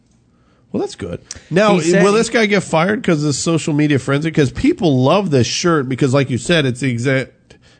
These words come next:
Speaker 1: antithesis
Speaker 2: Mm.
Speaker 1: of the "I can't breathe" shirt, right? People are
Speaker 2: Mm-hmm.
Speaker 1: gonna love this shirt.
Speaker 2: In an interview with the Daily Herald, he said, "The problem is we have a lot of people who are trying to create problems between the citizens and the people who try to protect them.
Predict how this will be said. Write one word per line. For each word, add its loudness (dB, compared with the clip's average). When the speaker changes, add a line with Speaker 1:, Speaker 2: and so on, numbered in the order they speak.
Speaker 1:
antithesis -4
Speaker 2:
Mm. -8
Speaker 1:
of 0
the 4
"I 2
can't 0
breathe" 0
shirt, -8
right? -2
People 0
are -2
Speaker 2:
Mm-hmm. 0
Speaker 1:
gonna 2
love -4
this -8
shirt. -16
Speaker 2:
In -4
an 0
interview -2
with -2
the -2
Daily -2
Herald, -2
he -4
said, -2
"The -4
problem -4
is -2
we -2
have -2
a -4
lot -2
of -6
people -8
who -2
are -4
trying -6
to -2
create -6
problems -2
between -6
the -4
citizens -6
and -6
the -4
people -10
who -6
try -6
to -4
protect -6
them. -8